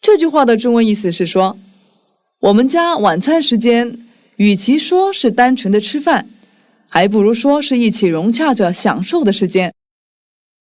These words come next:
다음 볼게요. 친구네 강아지는 키우다.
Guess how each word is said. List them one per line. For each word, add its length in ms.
다음 280
볼게요. 600
친구네 680
강아지는 760
키우다. 640